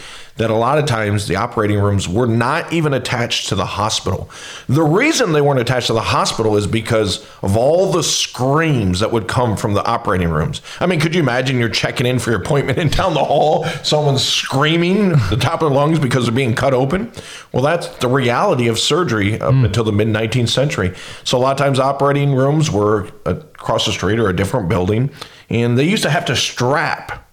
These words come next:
Speaker 1: the patients down as they operated on them, which, again, I, I understand that. But Doctor Simpson and a couple of his colleagues or friends, they started experimenting with different chemicals and see what the effects were.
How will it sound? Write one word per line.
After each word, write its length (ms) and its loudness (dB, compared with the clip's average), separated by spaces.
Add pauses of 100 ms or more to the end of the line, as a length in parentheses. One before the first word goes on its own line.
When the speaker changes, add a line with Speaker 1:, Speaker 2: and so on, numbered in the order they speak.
(120)
Speaker 1:
the 100 -2
patients 520 0
down 500 -2 (340)
as 100 0
they 240 0
operated 480 -2
on 160 -2
them, 160 -4 (320)
which, 240 0
again, 300 0
I, 220 0
I 360 0
understand 460 0
that. 160 -2 (440)
But 400 -2 (640)
Doctor 360 0
Simpson 600 0 (540)
and 100 -2
a 60 0
couple 260 0
of 80 0
his 440 -2
colleagues 420 0
or 80 2
friends, 480 0
they 160 0
started 420 0
experimenting 1080 0 (400)
with 180 0
different 300 0
chemicals 600 0
and 280 0
see 140 0
what 140 0
the 80 0
effects 400 -2
were. 420 0